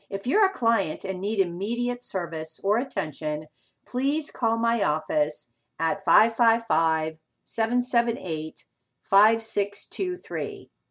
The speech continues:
Thank you," and the person's name. Tune in tomorrow for principle number five to help you reduce and eliminate distractions from your life.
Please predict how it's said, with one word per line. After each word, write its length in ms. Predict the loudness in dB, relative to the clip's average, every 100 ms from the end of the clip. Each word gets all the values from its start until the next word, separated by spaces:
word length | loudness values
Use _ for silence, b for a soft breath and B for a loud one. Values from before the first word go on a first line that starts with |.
| _ _ _ _ -2
Thank 300 | 0 0 -2
you," 400 | -4 -2 -4 -8 _ _ _ _
and 160 | -4 -2
the 60 |
person's 560 | -4 -4 -4 -4 -8 -4
name. 460 | -2 0 -2 -6 -18 _ _ _ _ _ _ _
Tune 180 | -2 0
in 120 | 0
tomorrow 540 | 2 4 6 8 6 4
for 160 | 0
principle 420 | 0 -2 -2 -4
number 300 | 0 0 0
five 480 | 2 4 4 2 0 -6 _ _ -4
to 80 |
help 240 | 0 0 0
you 140 | 0
reduce 500 | 0 0 0 -2 -6 -6
and 140 | -4
eliminate 520 | -2 -2 -2 -2 -2 -4
distractions 800 | -8 0 0 0 -4 -8 -8 -8
from 280 | -6 -6
your 200 | -6 -6
life. 360 | -4 -4 -6 -14